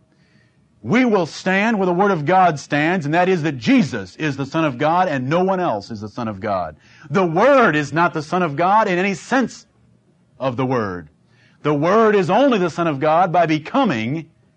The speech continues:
Jesus of Nazareth, the man, at the incarnation of the Virgin. We believe in the Trinity, God the highest, God the Word, and God the Holy Ghost.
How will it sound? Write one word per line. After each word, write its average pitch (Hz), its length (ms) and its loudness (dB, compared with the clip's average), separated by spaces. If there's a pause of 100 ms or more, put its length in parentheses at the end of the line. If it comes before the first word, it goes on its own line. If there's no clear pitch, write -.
(180)
Jesus 113 580 -4 (280)
of 143 160 -8
Nazareth, 165 500 -4 (120)
the 170 120 0
man, 117 560 0 (1700)
at 131 140 -8
the 131 140 -2
incarnation 156 640 -4
of 117 80 -10
the 123 80 -6
Virgin. 123 360 -6
We 175 120 0
believe 233 340 2
in 185 80 0
the 160 80 -2
Trinity, 135 560 -6 (160)
God 156 220 0
the 131 80 0
highest, 151 500 -2 (220)
God 151 220 0
the 143 80 -2
Word, 131 500 -2 (160)
and 139 160 -2
God 151 180 2
the 147 100 0
Holy 156 220 -2
Ghost. 127 460 -4